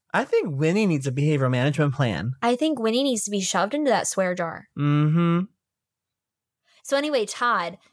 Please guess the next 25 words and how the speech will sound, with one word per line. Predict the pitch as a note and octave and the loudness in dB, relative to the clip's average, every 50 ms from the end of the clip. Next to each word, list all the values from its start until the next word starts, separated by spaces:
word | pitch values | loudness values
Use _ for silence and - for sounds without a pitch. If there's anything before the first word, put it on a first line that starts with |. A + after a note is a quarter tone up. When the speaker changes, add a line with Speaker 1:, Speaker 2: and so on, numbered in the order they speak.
| _ _ _ _ _ - | _ _ _ _ _ 2
Speaker 2:
didn't | C4+ C#4 D4 E4 F#4 F4+ | 2 2 2 0 -4 -2
like | D#4 B3+ A3+ A3 G#3+ - | 0 0 0 0 -2 -2
him | A3+ G#3 G#3 G3+ G3+ | -2 0 0 0 0
because | G#3 G#3 - - G#3+ G#3 G#3 G3 - | -2 -2 0 2 2 2 2 2 0
I | - G3+ G#3 | 0 0 0
am | G#3 G#3 G#3 G3+ - | 0 0 0 -2 -2
a | - G3 | -4 -4
hundred, | - - - - B3 B3+ A#3+ A3 G#3+ G3 F3+ E3+ - - _ _ _ _ | -6 -4 -2 0 0 0 0 -2 0 0 0 -2 -6 -14 _ _ _ _
hundred | F#3 - - - - - A4 G4 F#4+ F4 D#4+ D4+ C4+ A#3+ - | -18 -18 -16 -18 -4 -2 -2 -2 0 0 2 2 2 0 0
percent | - A#3 G#3 - A3+ G3+ F#3 - - | -2 -2 0 0 -2 -2 -2 -4 -4
positive | G#3 F#3+ F#3 F3 F3+ F3+ E3+ D3+ C3+ B2+ - _ _ _ | 0 0 0 0 0 -2 -4 -6 -6 -8 -12 _ _ _
he | - B3+ B3 | 0 2 2
was | A#3 A3+ G#3 - - | 2 2 0 0 -2
cheating | - - A#3 G#3+ G3 E3+ E3 D#3+ E3+ F3+ _ _ _ _ _ _ _ _ - | -2 -2 0 0 0 -2 -4 -6 -10 -16 _ _ _ _ _ _ _ _ 0
on | G#3 G#3 G3+ G3 | 2 2 2 -4
Kara. | - - G3+ F#3+ E3 D3+ D#3+ F3+ F#3+ - | -4 -2 0 0 2 0 -2 -4 -8 -4
Speaker 1:
Yeah, | - F#4 - - - - | 0 0 0 0 -2 -2
no, | F#3+ G3+ G#3+ D3+ C3+ | 0 0 2 2 0
he | C3+ - A3+ A3+ | -2 -2 0 0
was | F3+ C3+ C3 B2+ D3 E3+ F3 E3+ D#3 C#3+ C3 C3 - | 0 0 -2 0 0 2 2 2 2 2 0 -4 -6
cheating. | - - - D3 C3+ A#2+ G2 F#2+ | -6 -2 0 2 2 0 -2 -2
In | - | -2
Speaker 2:
Yeah. | F3 F3+ | 0 2
Speaker 1:
my | F3 D#3+ D3 D3 | 2 2 2 0
mind, | C#3+ C3+ C3+ C3+ C3 C#3 D3+ D#3+ F3 F#3+ G#3 A3 A3+ B3 | 0 0 0 0 0 2 2 2 0 0 0 -2 -2 -6